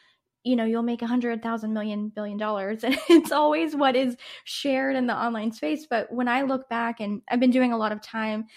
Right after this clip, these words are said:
since we're towards the end of twenty twenty-two, about how, how, how successful was twenty twenty-two for my business? Like, how profitable was I? Um, looking at twenty twenty-one, twenty twenty, like, even twenty nineteen, even though it's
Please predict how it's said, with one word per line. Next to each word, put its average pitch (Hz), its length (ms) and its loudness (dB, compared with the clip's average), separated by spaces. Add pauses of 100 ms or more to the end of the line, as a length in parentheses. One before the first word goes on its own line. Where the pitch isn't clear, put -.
(180)
since 254 200 2
we're 226 240 2
towards 226 360 -2
the 220 180 -2
end 208 160 -4
of 202 180 -8
twenty 214 300 -8
twenty-two, 254 720 -2 (640)
about 240 340 4
how, 240 520 0 (380)
how, 294 420 2 (360)
how 330 160 -2
successful 359 540 -4
was 311 180 0
twenty 285 300 -2
twenty-two 277 480 -4
for 262 160 -4
my 247 120 2
business? 226 480 -6
Like, 202 160 -10
how 277 360 -6
profitable 247 680 -4
was 220 280 -4
I? - 380 -12 (420)
Um, 233 280 0
looking 240 280 0
at 226 120 0
twenty 240 240 0
twenty-one, 254 600 -2
twenty 247 260 -2
twenty, 262 420 -4
like, 208 160 -8
even 226 200 -4
twenty 226 260 -8
nineteen, 226 640 -4 (380)
even 330 240 0
though 269 420 4 (500)
it's - 360 -6